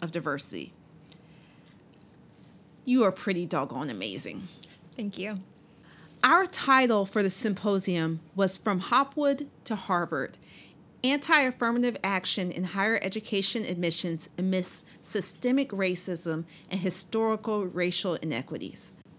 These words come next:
Speaker 1: So you have such a unique perspective and basically firsthand knowledge of these new rulings. Can you share with our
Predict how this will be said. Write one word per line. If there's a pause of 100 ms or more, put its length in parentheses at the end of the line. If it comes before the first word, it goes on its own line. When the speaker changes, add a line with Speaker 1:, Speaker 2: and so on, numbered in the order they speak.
(260)
Speaker 1:
So
you
have
such
a
unique
perspective (400)
and
basically
firsthand
knowledge (140)
of
these
new
rulings. (260)
Can
you
share
with
our